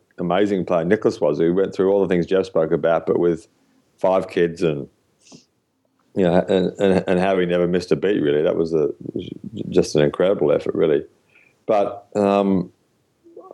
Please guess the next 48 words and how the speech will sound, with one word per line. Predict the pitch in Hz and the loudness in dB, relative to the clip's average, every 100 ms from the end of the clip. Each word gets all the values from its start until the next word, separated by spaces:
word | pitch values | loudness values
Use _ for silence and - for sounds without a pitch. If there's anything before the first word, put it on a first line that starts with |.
| - - - | -10 -10 -6
I | - | -2
mean, | 127 | 2
every | 160 104 | 2 2
era | 87 87 | 2 2
has | 85 82 | 2 0
different | 98 80 73 | -2 -2 0
pressures, | 120 101 87 | 0 0 0
but | 101 | 0
one, | 104 120 101 101 - - 104 | 2 2 0 -4 -8 -14 -10
you | - | 0
know, | 104 | 2
at | 90 | 4
this | 113 113 | 2 2
point | 92 85 | 2 2
certainly | 95 107 82 | 2 0 2
isn't | 85 85 | 0 0
the | 78 | -2
money. | 87 107 85 | 0 2 2
The | 85 | 2
guys | 98 98 | 2 0
make | 90 80 | 0 2
enough | 80 78 | 2 2
money, | 113 113 85 | 0 2 2
but | 98 | 2
it's | 92 | 0
still, | - 127 104 - - | 0 0 -2 -6 -6
you've | - 104 | -4 -2
still | 139 | 0
gotta | 131 104 92 - - | 2 0 -2 -14 -20
keep | - - | -2 0
your | 98 | 0
privileges | - 95 87 95 101 | 0 0 2 2 0
and | 85 73 | -2 -2
keep | 104 - | -2 0
making | 92 90 95 | 0 0 2
the | 87 | 2
top | - - | 2 2
one | 92 | 2
twenty-five | 87 95 87 82 87 92 | 2 0 2 2 0 2
and | 87 | -2
keep | - 104 | -2 -2
qualifying | - 95 92 90 90 | 0 0 0 0 0
for | 92 | 0
Augusta. | 85 82 85 - | 2 0 0 0
And | 92 82 - _ _ _ _ | 0 0 -6 _ _ _ _
s-, | - - - - - | -12 -8 -8 -10 -8
so | - 104 95 | 0 2 4
the, | 95 - | 4 2